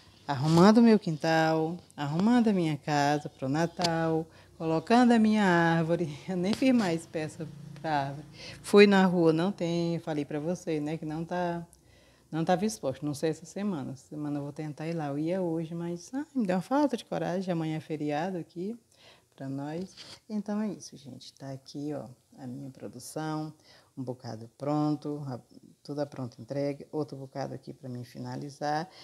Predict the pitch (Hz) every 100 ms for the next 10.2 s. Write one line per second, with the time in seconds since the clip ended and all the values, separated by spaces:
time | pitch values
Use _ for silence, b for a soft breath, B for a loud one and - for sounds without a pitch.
0 | B _ 180 180 180 - 170 165 202 208
1 | 131 - 139 - 156 139 139 B B B
2 | - _ 226 247 240 196 170 151 135 139
3 | 135 123 - - 143 139 123 _ _ _
4 | _ _ 120 - 151 156 139 143 151 143
5 | - b b b b b 151 143 175 185
6 | 190 170 185 - 185 185 202 202 190 180
7 | 202 - 220 208 - 220 214 185 180 180
8 | 170 151 - 147 165 175 160 170 165 151
9 | 151 139 135 131 143 165 - - 175 175
10 | 175